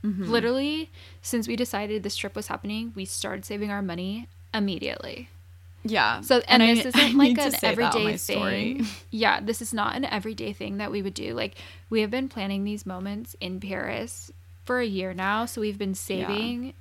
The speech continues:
Speaker 2: because, like, when are we gonna do this again in Paris? Like, who
Speaker 1: Yeah.
Speaker 2: knows? So
Speaker 1: And,
Speaker 2: this
Speaker 1: like,
Speaker 2: is
Speaker 1: we
Speaker 2: it.
Speaker 1: purposely haven't, like, bought me-,
Speaker 2: Other
Speaker 1: much
Speaker 2: things.
Speaker 1: designer or, like, anything because we want to put it toward, like, the Paris trip. So, yeah,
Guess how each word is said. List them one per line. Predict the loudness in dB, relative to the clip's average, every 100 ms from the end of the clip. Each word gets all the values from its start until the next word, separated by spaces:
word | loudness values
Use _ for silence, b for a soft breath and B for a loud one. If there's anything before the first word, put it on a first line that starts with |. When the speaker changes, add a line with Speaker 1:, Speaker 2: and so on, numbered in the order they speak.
| -8
Speaker 2:
because, | -6 -4 -6
like, | -6 -6
when | -4
are |
we | -4
gonna | -6 -6
do | -8
this | -8
again | -10 -8 -8 -10 -14 -16 -18 -20 -12
in | -8
Paris? | -8 -6 -8 -10 -14 -12
Like, | -12 -14 -16 0
who |
Speaker 1:
Yeah. | 6 8 6 0
Speaker 2:
knows? | -8 -14 -18 -18 B
So | -8 2
Speaker 1:
And, | 6
Speaker 2:
this |
Speaker 1:
like, | 8 8
Speaker 2:
is |
Speaker 1:
we | 6
Speaker 2:
it. | 4 2
Speaker 1:
purposely | -4 -2 -2 -2 0 0
haven't, | 2 0 0 -2
like, | -4 -4 0
bought | 2 4 4 2 -2 -10 -14 -4
me-, | -4 -2 -2 0
Speaker 2:
Other | 0 0
Speaker 1:
much | -2 -2 -4
Speaker 2:
things. | -4
Speaker 1:
designer | -4 -2 -4 -4 -6 -4 -4 -6
or, | -4 -4
like, | -6 -8 -4
anything | -4 -4 -6 -6 -4 -4
because | -6 -10 -10 -8 -8
we | -8
want | -6 -6 -6
to | -10
put | -8 -10
it | -8
toward, | -6 -4
like, | -4 -6 -10
the | -14
Paris | -2 0 0 -2
trip. | -2 0 2 0 B B B B B -10
So, | 0 2 4 2 0 -4 -6
yeah, | -2 0